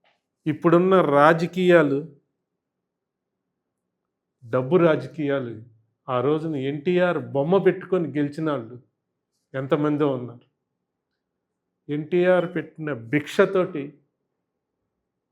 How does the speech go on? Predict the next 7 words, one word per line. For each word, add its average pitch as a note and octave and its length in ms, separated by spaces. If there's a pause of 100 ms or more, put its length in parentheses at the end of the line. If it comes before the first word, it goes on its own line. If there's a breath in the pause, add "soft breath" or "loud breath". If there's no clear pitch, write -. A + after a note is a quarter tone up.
(260)
ఈ C#3+ 160
రాజకీయ D3+ 720
ఒరవడి D3+ 440
సృష్టించి, B2+ 760 (920)
కొత్త F3+ 480
చైతన్యాన్ని F3+ 580
తీసుకొచ్చి, C#3 640